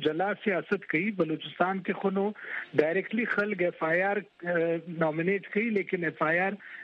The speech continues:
رجسټر نه کیږي. بیا د-، دویم خبر دغه دی، اوس خلک نه راځي، مخ ته اف آی آر د پاره نه راځي، بیریږي. او هغه خلک چې لا درکه کېږي دلته، هغه ریپورټډ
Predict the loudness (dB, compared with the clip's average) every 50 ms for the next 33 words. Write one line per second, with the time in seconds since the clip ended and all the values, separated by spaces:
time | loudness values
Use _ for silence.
0 | -2 0 2 2 2 -2 -2 0 2 2 2 2 0 0 0 0 0 0 0 0
1 | 0 0 0 0 0 0 0 0 0 0 0 0 2 2 2 2 0 -2 0 0
2 | 0 0 0 0 0 0 0 0 0 0 0 0 0 0 0 0 -2 -6 -12 -18
3 | -16 -14 -14 -10 -4 -2 0 2 2 2 2 2 2 4 4 2 2 0 0 0
4 | 0 2 2 2 2 2 2 2 2 2 2 2 2 2 2 2 2 2 0 -2
5 | 0 0 0 2 2 2 2 2 2 2 2 2 2 0 -2 0 2 0 2 2
6 | 2 0 0 0 0 0 0 -2 -4 -8 -10 -8 -8 -8 -2 0 2 2 4 4
7 | 2 0 0 0 0 0 0 2 0 0 0 0 0 0 0 0 -4 -2 0 2
8 | 2 4 2 2 2 0 0 2 2 2 2 2 0 0 -2 -4 0 0 0 0
9 | 2 2 2 2 2 2 2 0 0 0 0 0 0 -2 -6 -8 -14 -20 -20 -20
10 | -6 -2 -2 2 2 2 2 2 2 2 0 2 2 0 -2